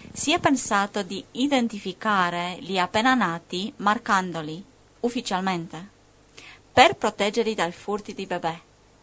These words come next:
e dotarli di carta d'identità epidermica con un codice a bara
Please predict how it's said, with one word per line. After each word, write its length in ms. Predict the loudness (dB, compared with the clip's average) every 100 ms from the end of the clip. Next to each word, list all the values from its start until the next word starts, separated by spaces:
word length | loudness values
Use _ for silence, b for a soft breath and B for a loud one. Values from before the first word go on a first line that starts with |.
| _ B B B B
e 120 | 2
dotarli 640 | 6 4 6 4 4 0 -4
di 160 | -6 2
carta 400 | 4 4 4 -2
d'identità 840 | -2 0 0 0 -4 -2 -2 -4 -8
epidermica 1040 | -4 -2 -2 -2 0 -2 -6 -10 -6 -6 -8 B B B
con 180 | 0 2
un 160 | 2 0
codice 380 | 2 2 4 2
a 80 |
bara 460 | 4 4 2 -4